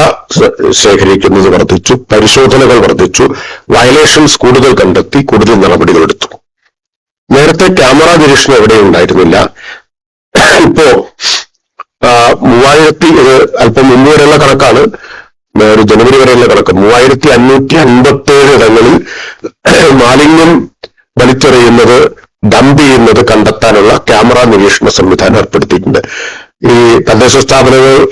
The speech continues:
വെച്ച പ്രോജക്റ്റുകൾ ഇപ്പോഴാണ്, ഈ ഫെബ്രുവരി, പ്രധാനമായിട്ട് മാർച്ച് മാസത്തിലാണ് നടപ്പാവുക.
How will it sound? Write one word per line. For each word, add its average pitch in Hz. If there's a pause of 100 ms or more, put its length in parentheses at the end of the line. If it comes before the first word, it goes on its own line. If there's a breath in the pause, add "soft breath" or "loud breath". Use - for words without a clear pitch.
(160)
വെച്ച 120
പ്രോജക്റ്റുകൾ 127
ഇപ്പോഴാണ്, 127 (440 loud breath)
ഈ 113 (640)
ഫെബ്രുവരി, 120
പ്രധാനമായിട്ട് 120
മാർച്ച് 113
മാസത്തിലാണ് 123
നടപ്പാവുക. 95